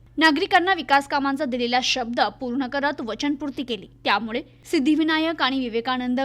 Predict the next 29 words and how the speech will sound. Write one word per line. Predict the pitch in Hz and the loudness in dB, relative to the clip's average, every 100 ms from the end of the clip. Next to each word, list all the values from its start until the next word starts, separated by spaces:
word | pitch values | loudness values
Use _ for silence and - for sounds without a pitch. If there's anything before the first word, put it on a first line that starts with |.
| 262 | -2
कॉलनीतील | 240 226 233 262 233 208 - - | -2 -2 -4 -4 -6 -8 -14 -4
नागरिकांनी | 269 277 254 294 302 311 302 - | 2 2 2 0 0 0 -2 2
एकत्रित | 294 311 381 370 381 330 | 2 4 0 2 0 0
येऊन | 349 254 285 - - | -2 0 -4 -8 -6
स्वयंस्फूर्तीने | 349 339 381 - 330 285 320 349 220 220 - | 2 4 2 -4 -4 -2 -4 -4 -6 -8 -6
माझा | 262 269 269 | 2 2 2
जो | 285 311 | -2 -2
नागरी | 285 233 226 277 | 0 0 0 -4
सत्कार | 311 302 302 285 | -6 -2 -2 0
केला, | 311 320 - - | -4 -4 -6 0
त्याबद्दल | 233 214 247 247 220 | 2 2 2 2 2
मी | 240 262 196 | 0 -2 -4
ऋणी | 240 247 | -6 -6
आहे. | - - - - - - | -8 -12 -16 -18 -20 -6
या | 269 | -4
सत्काराच्या | 269 247 - 277 254 302 | -4 -6 -2 0 0 0
माध्यमातून | 294 233 254 277 277 320 | 0 0 0 0 0 2
आपल्या | 262 269 269 | 2 0 -2
सर्वांमध्ये | 262 233 254 262 277 269 | 0 2 2 0 0 -2
ऋणानुबंध | 233 262 294 294 262 254 | 0 0 0 0 0 0
निर्माण | 285 240 226 254 269 | 0 0 -2 -2 -4
झाला, | 262 285 - - - | -4 -6 -8 -16 -2
तर | 370 | -2
केलेल्या | 370 320 330 339 | 0 0 4 4
विकास | 277 269 269 | 4 0 2
कामाचं | 294 240 269 285 240 | 0 0 0 -2 -2
नागरिकांनी | 233 240 262 277 285 | -4 -6 -2 0 0
कौतुक | 285 233 294 294 | 0 -2 -2 -4
केल्याबद्दल | 294 277 269 247 220 | 0 0 0 0 -2